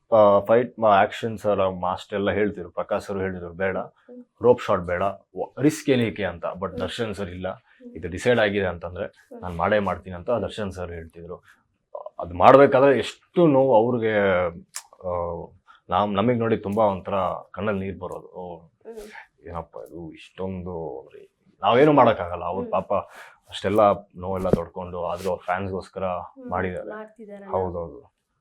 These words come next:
Speaker 2: ಅಂದ್ರೆ ಅದನ್ನೊಂದು ಇನ್ಸ್ಪಿರೇಷನ್ ಆಗಿ ತಗೊಂಡ್ರಿ, ಆ ತರ ಎಲ್ಲ ನಾವು ಅದೇ ತರ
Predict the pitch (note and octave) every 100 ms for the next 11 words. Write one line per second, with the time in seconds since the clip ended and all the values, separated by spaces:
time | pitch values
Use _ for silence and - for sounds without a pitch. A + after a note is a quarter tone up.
0 | - _ _ _ B3+ C#4 B3 B3+ B3 B3
1 | A#3+ - B3 A#3+ - A3 A3 G#3+ G3 G3+
2 | F#3+ F3+ G3+ G3+ G#3+ G#3 G#3 G#3 G#3 A3+
3 | B3+ A3+ G#3 B3 C4+